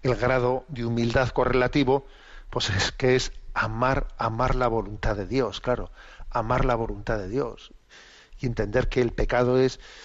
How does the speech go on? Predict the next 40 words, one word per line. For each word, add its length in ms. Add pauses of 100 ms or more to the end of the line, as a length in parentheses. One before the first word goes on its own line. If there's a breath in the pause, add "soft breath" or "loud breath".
(180 loud breath)
que 100
pecar, 520
¿eh? 320
abiertamente 760
contra 260
esa 160
voluntad 420
de 100
Dios, 260
pues, 320 (140)
pues 160
que 120
es, 100
que 160
es 80
lo 100
último 400
que 140
podemos 340
hacer. 360 (380 loud breath)
Hemos 240
sido 220
creados 400
como 240
criaturas, 540
como 180
hijos 240
de 100
Dios, 280 (260 loud breath)
y 120
rebelarse 640
contra 280
la 80
voluntad 380
de 60
Dios 200
es 100
pegarse 480
un 100
tiro, 400